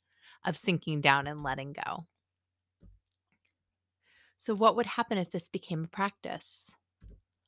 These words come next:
What if you took five minutes every day to let go? If you're like, "What are you even talking about?" <laughs> That's okay. <laughs> But it might look like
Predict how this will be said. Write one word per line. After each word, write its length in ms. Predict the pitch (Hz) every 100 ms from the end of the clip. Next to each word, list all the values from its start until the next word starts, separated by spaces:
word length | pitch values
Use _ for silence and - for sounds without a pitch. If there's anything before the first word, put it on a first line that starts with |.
| _ _
What 200 | - 175
if 160 | 180 -
you 100 | 196
took 320 | - 202 - - - -
five 180 | 160 147
minutes 300 | 156 151 -
every 300 | 160 160 151
day 480 | 156 160 139 147 - _ _ _ _ _ _ -
to 500 | - 170 151 151 165 _ _ -
let 200 | 160 -
go? 280 | 220 208 - _ _ _ _ _ _ _ _ _ _ _ _ _ _ _ _ -
If 140 | -
you're 80 | 170
like, 160 | 143
"What 340 | 143 139 151 156
are 80 | 160
you 120 | 151
even 240 | 147 143
talking 320 | 139 139 151
about?" 280 | 143 139 - - - - -
<laughs> 360 | - - - -
That's 240 | - -
okay. 420 | 214 - 175 170 -
<laughs> 40 | - - - - - - - - - 254 - - - - - - - - - - - - - - _
But 120 | 254
it 80 | 262
might 200 | 247 240
look 200 | 214 214
like 640 | 202 180 180 180 - -